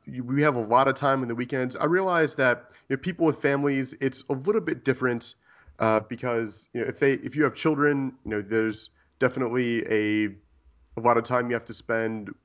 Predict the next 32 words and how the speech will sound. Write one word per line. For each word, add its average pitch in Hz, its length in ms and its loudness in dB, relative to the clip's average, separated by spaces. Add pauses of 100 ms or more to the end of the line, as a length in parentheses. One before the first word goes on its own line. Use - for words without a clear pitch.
(140)
with 127 220 0
your 127 80 -4
children, 120 420 0
with 117 120 -4
your 113 80 -6
family. 117 420 2 (480)
Um, 104 420 -2 (480)
I'm 165 200 2
married, 156 500 0
so 120 600 -2 (300)
my, 123 260 2
you 127 80 -6
know, 110 220 -2 (320)
I 120 220 0 (140)
do 151 180 -6
definitely 151 320 0
do 147 180 -6
spend 131 500 -2 (280)
a - 20 -12
lot 127 180 2
of 123 100 0
time 123 500 -2 (760)
hanging 123 260 0
out 127 120 4
with 117 160 -8
my 120 80 2
wife, 117 560 0 (360)
you 113 60 -10
know, 110 80 -2
building 127 340 2
our 117 120 4
relationship. 117 800 -2